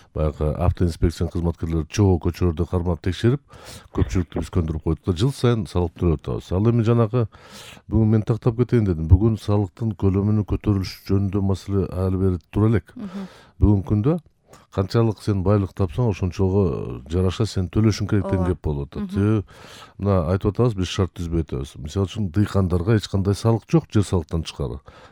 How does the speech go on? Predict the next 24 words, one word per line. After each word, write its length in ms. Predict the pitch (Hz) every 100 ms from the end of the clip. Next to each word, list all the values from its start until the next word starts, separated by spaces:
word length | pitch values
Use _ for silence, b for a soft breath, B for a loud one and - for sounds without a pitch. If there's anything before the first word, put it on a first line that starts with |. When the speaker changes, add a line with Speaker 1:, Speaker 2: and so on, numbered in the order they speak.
| B
Speaker 1:
Ал 180 | 87 101
эми 120 | 98
жер 160 | 90 104
салыктын 420 | - 107 104 117
көлөмү, 420 | 107 120 127 160 - B B B -
эгерде, 440 | 104 110 98 101 71
э, 520 | 82 80 78 65 64 - 50
ортодон 440 | 101 107 110 104
алсак, 280 | 104 98 110 -
төрт 200 | 120 101
жүз 120 | 101 -
сом 220 | 110 98
бир 160 | 90 104
гектарына 460 | 101 - 104 92 90
бир 160 | 107
жылга. 460 | 101 110 113 113 80 b b b b b -
Демек, 220 | 104 101
бул 120 | 95 101
Speaker 2:
Мгм. 80 |
Speaker 1:
бир 100 | 98
жарым 360 | 117 123 110 104
сом 240 | - 160
бир 100 | 127 117
күнгө. 380 | 123 90 67